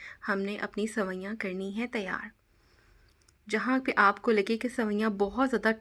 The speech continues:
टूटना शुरू हो गई हैं या वो बिखर रही हैं, हमें एक जाली नहीं मिल रही, तो वहाँ पे आपने प्रेशर को बढ़ा देना है। प्रेशर बढ़ाने की वजह से सवैयाँ बहुत अच्छी बनेगी। एक साइड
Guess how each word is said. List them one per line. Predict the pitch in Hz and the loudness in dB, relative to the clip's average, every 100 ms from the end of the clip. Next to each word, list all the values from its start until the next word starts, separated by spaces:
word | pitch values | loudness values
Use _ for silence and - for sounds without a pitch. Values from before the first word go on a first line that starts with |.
| - | -2
टूटना | 254 254 311 | -2 0 0
शुरू | 311 262 226 | 0 2 4
हो | 220 202 | 4 4
गई | 208 220 | 2 -2
हैं | 220 | -2
या | 214 | -2
वो | 208 208 | -2 0
बिखर | 202 202 277 | 0 -2 -2
रही | 269 202 208 214 | 0 0 -2 -4
हैं, | 202 226 - - - | -6 -10 -12 -18 -4
हमें | - 214 | 2 4
एक | 220 214 202 | 4 2 0
जाली | 180 202 190 220 | 0 -2 0 0
नहीं | 196 202 226 | 0 0 0
मिल | 190 | 0
रही, | 180 214 | -2 -4
तो | 226 214 | 0 -2
वहाँ | 190 190 214 | -2 -4 -4
पे | 226 | 0
आपने | 190 185 - 208 | 2 0 0 -4
प्रेशर | 208 190 - | -4 -4 -6
को | 208 233 | 0 0
बढ़ा | 202 185 180 170 | 2 0 0 -2
देना | 170 180 196 | -4 -8 -10
है। | 202 220 _ _ - _ _ _ - | -12 -14 _ _ -20 _ _ _ -4
प्रेशर | 226 277 | 0 2
बढ़ाने | 262 247 233 247 | 2 2 2 2
की | 262 | 2
वजह | 269 254 269 | 0 0 0
से | 277 320 359 - - - | 0 -2 -4 -12 -20 -6
सवैयाँ | 233 214 208 220 | -4 -2 -2 -2
बहुत | 202 202 196 | -2 -6 -6
अच्छी | 180 - 190 | -8 -4 -4
बनेगी। | 175 147 143 - 208 _ _ _ _ - | -4 -6 -10 -16 -20 _ _ _ _ -2
एक | 277 330 | 0 0
साइड | - 294 277 | 4 4 4